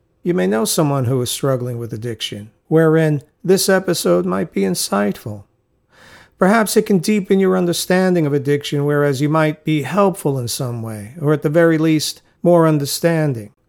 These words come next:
And of course, if appropriate,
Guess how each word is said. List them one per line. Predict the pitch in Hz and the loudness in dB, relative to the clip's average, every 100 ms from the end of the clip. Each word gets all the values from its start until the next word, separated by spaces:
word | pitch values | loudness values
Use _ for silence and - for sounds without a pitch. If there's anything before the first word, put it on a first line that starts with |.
| _ _ _ - - | _ _ _ -6 0
And | |
of | 175 | 0
course, | - 214 202 175 - - _ - | 2 4 4 2 -2 -12 _ 0
if | 208 202 | 0 0
appropriate, | 151 160 233 233 147 139 135 143 | -4 2 2 2 0 -2 -2 -6